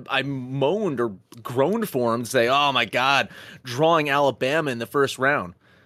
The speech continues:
You can imagine the fucking confidence that they have to have going into this one. You know, knowing, knowing that they, they took down Alabama. And I know it's not the same Alabama team that we've seen before, but still, just that fucking stigma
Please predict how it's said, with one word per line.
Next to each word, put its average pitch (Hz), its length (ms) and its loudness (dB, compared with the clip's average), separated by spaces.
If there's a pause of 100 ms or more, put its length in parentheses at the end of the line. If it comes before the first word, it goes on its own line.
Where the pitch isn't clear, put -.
(880)
You 120 100 -12
can - 340 -14
imagine 143 340 0
the 113 100 -4
fucking 127 420 -2 (100)
confidence 139 640 -2
that 113 140 -4
they 131 140 0
have 135 180 2
to 117 100 -2
have 120 240 0
going 117 240 -6
into 143 180 -6
this 95 200 -10
one. 87 260 -14 (840)
You 160 120 -14
know, 175 140 -10
knowing, 127 500 2
knowing 131 360 0
that 107 160 -4
they, 110 160 -6
they 110 180 -6
took - 280 -4
down 127 380 0 (440)
Alabama. 131 500 0
And 117 80 0
I 123 60 0
know 185 280 6
it's 175 120 2
not 165 180 2
the 139 80 -8
same 156 200 -4
Alabama 139 520 0
team 135 240 -6
that 123 100 -6
we've 101 160 -10
seen 226 460 -6
before, 95 640 -6 (440)
but 110 200 -2
still, 135 540 0
just 117 200 -10
that 139 240 -2
fucking 143 300 -2
stigma 170 680 -2